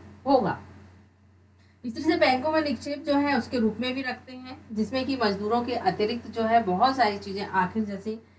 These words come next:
इसमें दोहन करने वाले मजदूरों का है, फिर उसके बाद फिर बैंकों में भी के पास सुरक्षित रहता है। बहुत सारी मुद्राएं जो है हम <coughs> बचता है उसको हम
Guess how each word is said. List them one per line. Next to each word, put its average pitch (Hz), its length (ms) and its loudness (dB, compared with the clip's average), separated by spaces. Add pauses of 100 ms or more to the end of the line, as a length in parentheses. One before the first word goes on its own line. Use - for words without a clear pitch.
(160)
इसमें 202 300 0
दोहन 190 300 4
करने 190 280 -2
वाले 190 200 -2
मजदूरों 175 500 -2
का 170 120 -2
है, 160 280 -4
फिर 185 140 -12
उसके 185 260 -8
बाद 185 160 2
फिर 185 140 -4
बैंकों 180 460 2
में 202 220 2
भी 214 180 0 (420)
के 214 80 2
पास 180 340 2
सुरक्षित 190 380 0
रहता 185 300 2
है। 170 60 2
बहुत 226 220 4
सारी 240 220 8
मुद्राएं 196 460 4
जो 208 120 0
है 208 160 -4
हम 208 280 -4 (320)
<coughs> - 320 2
बचता 220 420 4
है 220 200 2
उसको 196 360 -2
हम 208 280 0